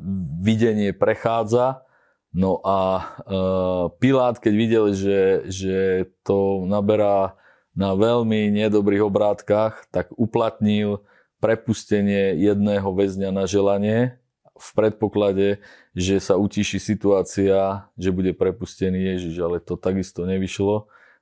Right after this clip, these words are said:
a bol úplne, e,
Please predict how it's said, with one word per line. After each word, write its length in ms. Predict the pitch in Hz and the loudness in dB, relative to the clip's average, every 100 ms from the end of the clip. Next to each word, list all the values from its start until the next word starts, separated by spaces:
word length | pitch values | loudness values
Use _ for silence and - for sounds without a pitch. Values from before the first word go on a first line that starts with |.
| - | -8
a 40 | 87 | -4
bol 560 | 92 95 92 92 90 | 0 2 2 0 -2
úplne, 800 | - 101 98 104 98 98 95 90 82 _ _ _ _ | -4 -6 -2 0 0 0 -2 -4 -8 _ _ _ _
e, 100 | 110 | -8